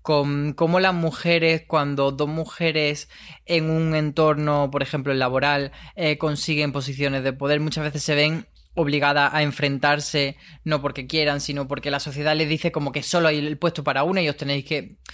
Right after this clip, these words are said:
que atacar. Y, y lo que intenta ahora la sociedad es hacer lo contrario, es decir, "No, podemos estar dos y tres y veinte y no tener que estar, eh, enemiga entre nosotros". Entonces, por eso es muy bonito que estas dos mujeres sean capaces de reconocerse y decir, "A ver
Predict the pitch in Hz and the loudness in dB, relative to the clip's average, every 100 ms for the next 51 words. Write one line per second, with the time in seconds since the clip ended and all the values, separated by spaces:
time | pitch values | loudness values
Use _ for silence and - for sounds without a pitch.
0 | - - 170 151 147 143 143 135 135 131 | -16 -2 2 4 2 0 2 0 0 -4
1 | 156 143 151 147 147 135 151 139 - _ | -8 -8 -6 -4 -6 -4 0 0 -2 _
2 | - - - 151 147 156 180 185 180 170 | -20 -16 -4 0 2 4 4 6 6 6
3 | 170 175 165 165 156 180 185 180 143 131 | 4 2 0 2 2 2 2 2 2 0
4 | 156 160 131 139 143 170 147 147 170 175 | 0 0 0 -2 0 0 2 0 0 -2
5 | 160 170 170 165 - - 160 170 202 196 | -2 0 0 -2 -14 -8 0 4 4 2
6 | 147 170 185 175 135 160 196 190 202 240 | -2 2 2 2 2 2 2 0 -4 -4
7 | - - - 160 160 165 160 165 156 165 | -12 -18 -6 -2 0 0 0 -2 0 2
8 | 165 165 175 160 143 139 143 151 156 139 | 2 2 2 2 4 2 0 2 0 0
9 | 139 147 139 139 160 185 180 190 190 180 | -4 -4 -6 -4 -2 0 0 0 0 0
10 | 175 180 208 170 147 - 139 147 165 170 | 0 0 -2 -2 -4 -4 -4 -2 -2 -2
11 | 190 196 202 - - - - 165 180 165 | 0 0 -2 -10 -18 -6 -2 0 0 2
12 | 175 185 143 135 127 135 135 180 180 - | 2 2 0 0 -2 -4 0 0 0 0
13 | 202 160 139 123 139 123 131 123 123 | -2 0 0 0 -2 0 2 0 -4